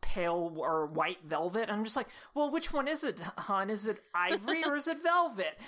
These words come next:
It can't really be both." And so, I mean, that feels like that sort of, oh, that very kind of purple, quote unquote, overwrought sort of, like,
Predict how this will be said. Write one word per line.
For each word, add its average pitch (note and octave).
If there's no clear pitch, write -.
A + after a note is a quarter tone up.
It -
can't D4+
really B3
be G#3
both." D#3+
And G#3
so, C4
I B3+
mean, B3+
that A#3+
feels C4+
like A#3+
that A3+
sort A3
of, F3
oh, G#3
that G3
very G3
kind F3+
of E3+
purple, E3
quote G3
unquote, F3
overwrought E3
sort F#3
of, D#3
like, D3+